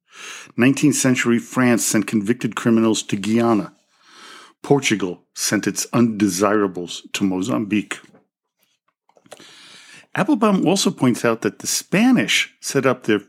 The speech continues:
first modern concentration camps in Cuba in eighteen ninety-five. During the Boer Wars, the British created camps in South Africa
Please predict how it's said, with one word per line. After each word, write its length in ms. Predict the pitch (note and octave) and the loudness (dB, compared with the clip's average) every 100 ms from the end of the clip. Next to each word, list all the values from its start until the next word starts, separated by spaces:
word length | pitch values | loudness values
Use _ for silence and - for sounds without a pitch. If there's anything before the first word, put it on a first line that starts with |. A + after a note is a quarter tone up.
| _ | _
first 380 | - F#3 A3+ - - C3 | 2 2 2 -4 -6 -2
modern 380 | F#3+ C#4 G#3+ | 2 4 2
concentration 720 | - G2+ F#2+ - - G#2 - A2 | 0 -2 -4 -4 -6 -4 -4 -6
camps 400 | - G#2+ G2 - - - - - | -6 -8 -8 -12 -18 -20 -12 0
in 180 | C#3 B2+ | 2 2
Cuba 480 | - A#3 G3+ G#2 - | 2 2 4 0 0
in 100 | G#2 | -2
eighteen 280 | G#2 - G2+ | -2 -2 0
ninety-five. 720 | G2 F#2 F#2 A#2 A2 E2 - _ _ _ _ _ - - - - | 0 -4 -6 -4 -4 -6 -14 _ _ _ _ _ -20 -20 -20 -4
During 300 | B2+ B2 A2+ | 2 4 4
the 80 | G2+ | 0
Boer 340 | F#2+ G2+ A#2+ | 0 0 2
Wars, 500 | A#2 A2+ B2 C#3+ C#3+ - - - - - | 0 -4 -6 -6 -8 -14 -20 -20 -6 -2
the 80 | A#2 | -2
British 500 | G2+ C#3 C3+ G#2+ - | 2 2 4 0 -4
created 460 | - G#2+ G2 G2 | -4 -2 -2 -6
camps 320 | - G#2+ G2+ | -4 -4 -2
in 60 | F#2+ | -6
South 340 | - G2 F#2 | -6 -6 -4
Africa 480 | A2 A2 - - F#2 | -4 -4 -8 -14 -16